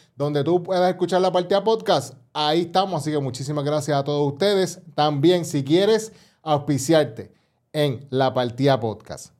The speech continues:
siempre el lunes, no me pasa nada, o La Hora Machorra, envíanos un email ahí mismito a info arroba maceta T V. punto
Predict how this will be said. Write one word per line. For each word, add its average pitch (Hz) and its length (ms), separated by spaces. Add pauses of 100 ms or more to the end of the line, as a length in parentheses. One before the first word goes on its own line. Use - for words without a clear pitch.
siempre 143 520
el 120 120
lunes, 95 320 (140)
no 131 180
me 147 140
pasa 139 260
nada, 98 400 (140)
o 127 180
La 120 140
Hora 151 260
Machorra, 190 640 (300)
envíanos 131 520
un 147 120
email 147 240
ahí 139 140
mismito 143 360
a 135 80
info 165 420
arroba 151 440
maceta 123 560
T 123 60
V. 160 420 (220)
punto 170 600